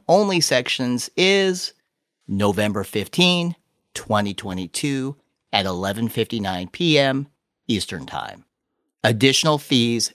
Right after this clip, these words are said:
may apply to changes to the exam order after this date.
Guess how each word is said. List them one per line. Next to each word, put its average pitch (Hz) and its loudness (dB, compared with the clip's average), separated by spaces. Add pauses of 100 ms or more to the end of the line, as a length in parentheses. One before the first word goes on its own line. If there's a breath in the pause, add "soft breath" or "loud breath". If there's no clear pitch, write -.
may 131 4
apply 113 2
to - -10
changes 127 0
to 196 0
the 175 4
exam 151 4
order 98 0 (560)
after 151 -4 (200)
this 90 -2
date. 80 -8